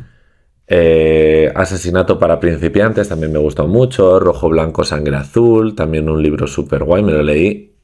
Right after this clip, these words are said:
en un, de una tacada, o sea, fueron como dos días de lectura porque quería verme la película, súper guay. ¿Qué más me he leído? Todo esto te daré.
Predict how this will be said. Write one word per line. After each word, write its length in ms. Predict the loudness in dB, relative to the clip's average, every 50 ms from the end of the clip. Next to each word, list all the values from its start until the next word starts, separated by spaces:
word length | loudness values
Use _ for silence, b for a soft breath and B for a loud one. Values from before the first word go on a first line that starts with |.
| _ _ _ _
en 180 | -4 -2 -2 0
un, 160 | 0 0 0
de 120 | 0 0
una 120 | 0 0 0
tacada, 340 | -2 -2 0 0 0 0 0
o 40 |
sea, 140 | 0 -4 -4
fueron 180 | -4 -4 -4 -2
como 220 | 0 0 0 2
dos 180 | 0 0 0 0
días 300 | 0 2 2 2 0 0
de 80 | -2
lectura 560 | -2 -4 -6 -6 -6 -2 -2 -2 -2 -2 -6 b b b b b b b b b b b b _
porque 220 | -4 -4 -4 -4
quería 240 | -2 0 2 2 2
verme 220 | 2 2 0 0
la 120 | -2 0 -2
película, 640 | -2 -2 -2 -4 -2 0 0 0 0 -2 -6 -14 -20 _ _ -20
súper 420 | -18 -6 -4 -2 -2 0 -2 0
guay. 460 | 0 0 0 0 0 -2 -4 -10 -16 _ _ _ _ _ _ _ _ _ _ _ _ _ _ _ -20 -20 _ _
¿Qué 120 | -4 -2 -2
más 120 | -2 0
me 100 | 0 0
he 20 | 0
leído? 240 | 2 2 0 0
Todo 260 | 2 2 2 2 2 0
esto 220 | 0 -2 -2 -2
te 100 | 0 2
daré. 400 | 2 2 2 2 2 0 -2